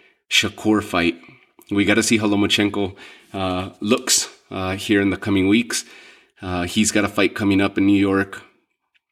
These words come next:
Imagine a Shakur Lomachenko matchup. Imagine Shakur and Haney, should Haney,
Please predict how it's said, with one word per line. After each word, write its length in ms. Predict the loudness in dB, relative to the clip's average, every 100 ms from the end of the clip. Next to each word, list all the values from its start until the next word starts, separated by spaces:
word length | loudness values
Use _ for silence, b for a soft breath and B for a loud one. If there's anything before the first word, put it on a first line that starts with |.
| _ -20 _
Imagine 420 | -4 0 2 4 2
a 40 |
Shakur 380 | 2 -2 -2 -2
Lomachenko 540 | -2 -2 0 0 0
matchup. 460 | -2 -2 -2 -4 -4
Imagine 380 | -4 -4 0 0
Shakur 560 | 0 -2 -4 0 0 0
and 200 | -2 -4
Haney, 360 | 0 2 2
should 200 | 2 -2
Haney, 420 | -2 0 2 0